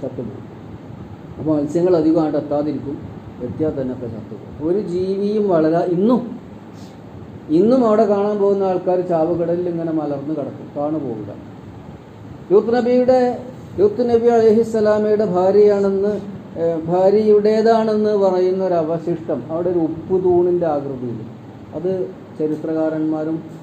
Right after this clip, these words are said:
പല ആൾക്കാരും പറയുക അത് ലൂത്ത് അലൈഹിസ്സലാമയുടെ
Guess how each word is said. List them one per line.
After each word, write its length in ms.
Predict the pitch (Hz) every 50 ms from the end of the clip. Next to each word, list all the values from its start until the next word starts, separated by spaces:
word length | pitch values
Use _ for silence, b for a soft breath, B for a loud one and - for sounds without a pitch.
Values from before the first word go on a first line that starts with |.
| -
പല 160 | 143 147 147 156
ആൾക്കാരും 540 | 151 143 135 131 139 143 143 143 143 139
പറയുക 300 | 135 131 123 127 131 131 131 135 - - - - - - 131
അത് 140 | 135 151 156 156 147 151 151 - - - - 120 123
ലൂത്ത് 400 | 131 135 139 147 147 147 - 165
അലൈഹിസ്സലാമയുടെ 960 | 160 151 147 143 139 143 139 - - 143 135 131 127 127 127 127 127 131 131